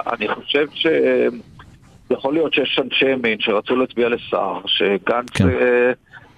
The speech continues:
Speaker 1: גנץ, שוסטר, לא יודע, זה טיפה שמאל מדי בשבילם, אני לא
Speaker 2: כן.
Speaker 1: יודע, אולי.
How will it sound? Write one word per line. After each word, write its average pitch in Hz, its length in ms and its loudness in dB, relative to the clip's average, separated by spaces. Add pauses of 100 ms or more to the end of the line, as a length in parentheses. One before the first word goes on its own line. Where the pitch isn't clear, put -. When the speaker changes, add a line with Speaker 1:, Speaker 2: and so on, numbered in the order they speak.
(120)
Speaker 1:
גנץ, 151 340 0 (200)
שוסטר, 131 640 0
לא 110 100 0
יודע, 143 320 2 (360)
זה 107 60 2 (140)
טיפה 113 240 -2 (120)
שמאל 143 260 0
מדי 123 260 0
בשבילם, 107 440 0 (100)
אני 104 180 0
לא 139 100 2
Speaker 2:
כן. - 100 2
Speaker 1:
יודע, 92 140 2
אולי. 117 380 0